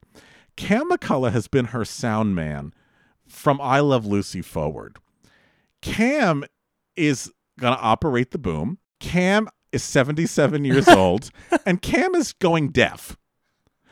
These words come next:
Speaker 1: So the sound guy is almost eighty years old and is going deaf.
Speaker 2: And he's the boom op.
Speaker 1: And he's the boom op. She also worked with a guy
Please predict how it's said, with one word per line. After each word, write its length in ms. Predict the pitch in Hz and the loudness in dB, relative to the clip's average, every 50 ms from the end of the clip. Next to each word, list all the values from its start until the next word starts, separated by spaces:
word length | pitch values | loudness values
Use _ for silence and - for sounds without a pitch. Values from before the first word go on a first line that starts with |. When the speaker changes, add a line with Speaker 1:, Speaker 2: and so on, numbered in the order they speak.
| _ _ | _ _
Speaker 1:
So 200 | - - - 190 | -6 2 2 4
the 100 | 170 180 | 4 4
sound 440 | - - - 208 208 233 285 311 254 | 2 4 4 4 6 6 4 4 4
guy 420 | 208 214 220 - 113 107 107 - - _ _ _ _ _ _ - | 6 6 8 8 8 6 4 0 -4 _ _ _ _ _ _ 0
is 140 | - 147 135 | 0 0 2
almost 460 | - 156 147 165 180 190 208 - - | 2 2 4 4 6 4 4 2 2
eighty 200 | 180 151 147 143 143 | 0 0 0 0 0
years 320 | 143 127 120 120 117 - | 0 0 0 0 0 0
old 420 | 104 87 85 80 78 80 82 - _ _ _ _ _ - | -2 -2 0 0 -2 -4 -6 -10 _ _ _ _ _ -2
and 140 | 147 143 139 | 0 2 2
is 140 | 135 120 | 2 0
going 380 | 117 143 131 120 123 120 107 95 | 2 2 2 4 2 0 0 0
deaf. 120 | 95 87 - | 0 0 0
Speaker 2:
And 120 | 175 190 208 | 0 0 0
he's 180 | 208 185 160 | 0 -2 0
the 100 | 170 175 | 0 0
boom 420 | 147 113 143 147 160 175 180 175 160 | 2 6 6 8 10 10 8 8 6
op. 360 | 120 113 95 85 78 - - - | 4 2 0 -2 -4 -6 -4 2
Speaker 1:
And 140 | 143 156 156 | 4 6 6
he's 200 | 151 175 156 - | 6 4 4 2
the 100 | 175 151 | 0 0
boom 260 | 113 135 131 123 110 | 2 0 0 0 0
op. 240 | 90 73 69 - _ _ _ _ _ _ _ _ _ _ _ _ _ _ _ - | -2 -6 -8 -16 _ _ _ _ _ _ _ _ _ _ _ _ _ _ _ -12
She 280 | - - - 226 226 | -8 -4 -4 -4 -4
also 500 | - - 202 233 294 370 403 - 320 277 | -2 0 2 2 2 2 0 0 0 0
worked 360 | 220 175 156 156 151 - - - | 0 0 0 0 -2 -2 -2 -4
with 120 | 143 - | -2 -2
a 60 | 127 | -2
guy 520 | 110 101 113 98 92 90 82 78 78 90 | 0 2 2 4 4 4 2 -2 -4 -8